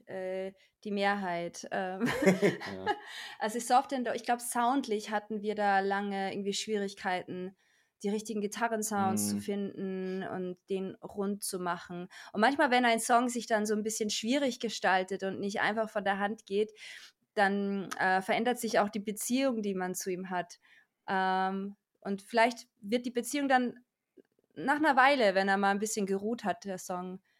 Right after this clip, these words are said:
Speaker 1: dann wird die, kann die wieder besser werden. Oder zum Beispiel, als wir angefangen ha-, haben, ihn live zu spielen,
Speaker 3: Ja.
Speaker 1: dann haben wir plötzlich gemerkt, "Oh, der macht aber richtig Bock live."
Speaker 3: Mhm.
Speaker 1: <laughs> Ja.
Speaker 2: Da hatte ich auch grad dran gedacht. Also wenn man
Speaker 1: <laughs>
Speaker 2: dann auf live kommt,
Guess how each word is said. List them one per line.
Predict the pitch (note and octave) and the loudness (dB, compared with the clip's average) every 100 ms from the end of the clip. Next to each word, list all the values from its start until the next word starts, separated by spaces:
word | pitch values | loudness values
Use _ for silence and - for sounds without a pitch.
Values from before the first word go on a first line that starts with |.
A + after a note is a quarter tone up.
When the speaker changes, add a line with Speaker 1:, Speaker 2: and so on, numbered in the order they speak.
| _ | _
Speaker 1:
dann | G3 G3 | -2 0
wird | A#3+ | 0
die, | A3 | -2
kann | - C4 | -2 0
die | B3+ | 2
wieder | G#3+ | 2
besser | G3 G#3 - F#3+ | 2 2 0 -2
werden. | E3+ - - - _ - | -2 -6 -8 -14 _ 0
Oder | D#4 D4+ | 4 6
zum | B3+ G#3 | 4 0
Beispiel, | F3+ F#3+ G#3 | -2 -2 0
als | G3 A3+ | -2 2
wir | F3+ | 2
angefangen | A3+ A3 A3 A3 | 0 0 0 0
ha-, | A3+ | -2
haben, | G#3 G#3 G#3 | 0 0 0
ihn | G#3 | 2
live | G3 G#3 B3 | 6 6 6
zu | - G3 | 0 -10
spielen, | - F3+ E3 E3 F3 - - - - | -10 -8 -6 -6 -8 -14 -20 -20 -8
Speaker 3:
Ja. | - | 0
Speaker 1:
dann | G3 G#3+ | 0 2
haben | A3 | 0
wir | A#3 | 0
plötzlich | A3 A3 A3 | 0 -4 -6
gemerkt, | A3 G#3+ G#3+ - | -4 -4 -2 2
"Oh, | E4 F#3+ E3+ _ | 2 2 -4 _
der | G#3+ G#3 | -2 0
macht | A3+ A#3+ | 0 0
aber | C4 B3+ | 0 0
richtig | B3+ B3 C4 - | -2 -8 -12 -2
Bock | G#3+ G3+ | -2 -2
live." | F3+ - - - - | -4 -4 -4 -10 -12
Speaker 3:
Mhm. | - | -6
Speaker 1:
<laughs> | - - C#4+ - - - - - - _ _ _ _ | -2 6 6 4 -12 -14 -16 -16 -20 _ _ _ _
Ja. | A#3 G3+ F3 - _ _ _ _ - | -8 -6 -8 -14 _ _ _ _ -6
Speaker 2:
Da | D3 | -4
hatte | D#3 | -4
ich | E3 | -4
auch | F3 | -4
grad | E3+ C3 | -4 -4
dran | B2 B2+ | -4 -4
gedacht. | A#2+ B2 - | -4 -8 -10
Also | C3+ A#2 | -10 -6
wenn | C3 | -4
man | C#3 | -4
Speaker 1:
<laughs> | |
Speaker 2:
dann | C#3+ | -4
auf | C3 - | -8 -8
live | C3+ C3 F3 - | -8 -6 -8 -4
kommt, | F#3+ F#3 | -2 -2